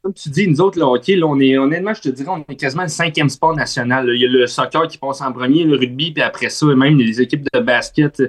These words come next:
c'est plus populaire en France que le hockey sur glace. Même les Bordelais, quand on, on jase avec eux, ils disent : « Ah, il y a une patinoire à Bordeaux. » Je dis : « Ah, il y en a une. » Et puis, de fil en aiguille, comme ça, le, les gens, ils viennent une fois au match, ils restent accrochés parce que c'est un sport différent. Il y a de la vitesse, du contact.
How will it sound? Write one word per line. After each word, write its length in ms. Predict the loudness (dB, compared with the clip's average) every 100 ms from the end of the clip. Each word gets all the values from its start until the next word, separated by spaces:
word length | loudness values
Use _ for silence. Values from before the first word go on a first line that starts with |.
| -4 _ -14
c'est 160 | -12
plus 140 | -6 -4
populaire 420 | 0 2 2 2
en 140 | -2
France 240 | -2 -6 -2
que 100 | 0
le 80 |
hockey 220 | 0 -2 -4
sur 180 | -4
glace. 300 | -2 -2 0
Même 180 | 2 4
les 140 | 4 2
Bordelais, 440 | 0 0 0 0
quand 140 | -2 -6
on, 180 | -8 -8 _ _ _
on 140 | 0
jase 200 | 2 2
avec 320 | 2 0 0 0
eux, 60 |
ils 40 | 0
disent : « 100 | 0
Ah, 60 | 0
il 60 |
y 40 | 0
a 20 |
une 60 | 0
patinoire 420 | -4 -4 -2 0
à 80 | 0
Bordeaux. » 360 | -2 -2 -2 -2
Je 20 |
dis : « 80 | -10
Ah, 80 | -14
il 60 | -10
y 40 |
en 120 | -4
a 40 | -2
une. » 260 | -2 -6 -8 -16 -20 -2 -2
Et 80 |
puis, 180 | 0 0
de 120 | 2
fil 180 | 2 2
en 120 | 4
aiguille, 300 | 4 4 2
comme 180 | 4 0
ça, 140 | 2 4
le, 380 | 4 4 4
les 180 | 6 4
gens, 160 | 4 2
ils 160 | 2
viennent 220 | 2 -2 0
une 140 | -4
fois 160 | -2 -2
au 80 | 0
match, 260 | -2 -4
ils 100 | -6
restent 160 | -6 -8
accrochés 420 | -10 -10 -10 -10
parce 180 | -10 -2
que 80 | -2
c'est 40 |
un 40 |
sport 240 | 0 0 -2
différent. 400 | 0 0 0 2
Il 80 | 0
y 40 |
a 40 |
de 40 | 0
la 80 | -2
vitesse, 460 | -2 0 2 2
du 60 | -4
contact. 560 | -6 -2 0 0 0